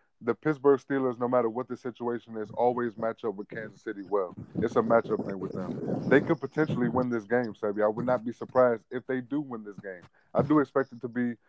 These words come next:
semi-low scoring, somewhere in the twenties. It would have to be, uh, um, somewhere in the t-,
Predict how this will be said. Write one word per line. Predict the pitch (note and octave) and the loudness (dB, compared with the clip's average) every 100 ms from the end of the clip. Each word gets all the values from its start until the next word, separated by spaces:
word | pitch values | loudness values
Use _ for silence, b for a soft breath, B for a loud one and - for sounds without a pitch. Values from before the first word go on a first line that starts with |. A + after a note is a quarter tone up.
| _ | _
semi-low | _ D#3 D3 C3+ C3 | _ 0 2 4 4
scoring, | B2 - C3 B2+ B2 | 2 0 0 0 -2
somewhere | C3+ C3 B2 | -4 -2 -4
in | |
the | G#2+ | -6
twenties. | - C3 C3 C3 _ _ _ _ | -4 -2 -2 -8 _ _ _ _
It | - | -2
would | A#2+ | 2
have | B2+ B2 | 2 2
to | |
be, | A#2+ A#2+ A#2 | -2 -2 0
uh, | A2+ G#2+ A2+ | 0 0 -4
um, | A2 G2+ | -8 -6
somewhere | C#3 C3 A#2+ | -2 0 0
in | |
the | A2+ | -2
t-, | - | -8